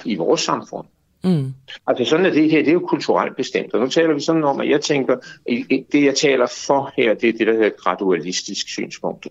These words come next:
Speaker 1: Det er, at mennesket bliver gradvist til. Og der er i selvfølgelig sådan en gradvis proces, øh, øh, nogle dilemmaer. Og blandt andet er der det problem, at det er svært at sætte nogle grænser. Øh,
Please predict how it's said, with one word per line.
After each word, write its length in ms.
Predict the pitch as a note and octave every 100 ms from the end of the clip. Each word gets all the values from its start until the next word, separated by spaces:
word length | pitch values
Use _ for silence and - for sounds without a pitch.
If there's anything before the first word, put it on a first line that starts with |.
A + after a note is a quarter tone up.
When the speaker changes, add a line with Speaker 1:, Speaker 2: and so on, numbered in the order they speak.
| -
Speaker 1:
Det 200 | A#2 G2+
er, 160 | F#2+
at 200 | G2 G2
mennesket 440 | F#2 E2+ F2 - F#2+
bliver 200 | F2 E2
gradvist 840 | - - D#3 F2 F#2 - - -
til. 200 | - D2 - _ - - -
Og 120 | G2
der 60 |
er 280 | G2+ F#2 F#2 F#2+ -
i 40 |
selvfølgelig 420 | F#2+ G2 G2 F#2+ F2+
sådan 180 | F#2+
en 80 | F#2
gradvis 640 | - D#2+ E2 F#2 F#2+ F#2 -
proces, 520 | - - D#2 - - _ _ -
øh, 440 | G2+ F2 E2 D#2 - - _ -
øh, 360 | E2 D#2+ D#2 D#2
nogle 260 | F2+ F#2 F2 -
dilemmaer. 520 | F#2 D#2+ D2+ E2 D2 - _ - - - -
Og 140 | - -
blandt 220 | G#2 F2
andet 380 | F2 F2+ G2 F2
er 60 |
der 100 | E2+
det 160 | F#2 E2+
problem, 420 | - F2 F2+ E2+ - _ _
at 200 | F#2+ -
det 160 | F2 E2
er 40 |
svært 300 | D#2+ - E2+ -
at 80 | -
sætte 300 | - E2 F2
nogle 200 | E2+ E2
grænser. 480 | - D2 C#2+ - D#2 _ _ - - _ _ -
Øh, 300 | E2 D#2